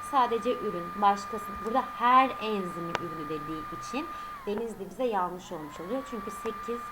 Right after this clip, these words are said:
bir şeyin substratı, şey, G bir şeyin substratı değil. Edirne'de de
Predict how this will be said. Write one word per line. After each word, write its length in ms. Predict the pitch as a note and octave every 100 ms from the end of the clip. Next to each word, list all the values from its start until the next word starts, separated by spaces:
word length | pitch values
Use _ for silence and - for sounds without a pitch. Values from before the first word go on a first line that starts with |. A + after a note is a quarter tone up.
| G3+
bir 60 | G3+
şeyin 420 | - G3+ F#3 G#3 -
substratı, 600 | G3+ - - D#3+ - -
şey, 140 | E3+ D3 - - -
G 260 | F#3+ G3+ A#3+ -
bir 120 | F#3
şeyin 260 | - F#3+ F3+
substratı 580 | - F3 - D#3 - F3
değil. 260 | C#3+ C#3+ - - - - - - - - - -
Edirne'de 520 | C4+ C#4+ C4 A3+ G3
de 120 | A#3+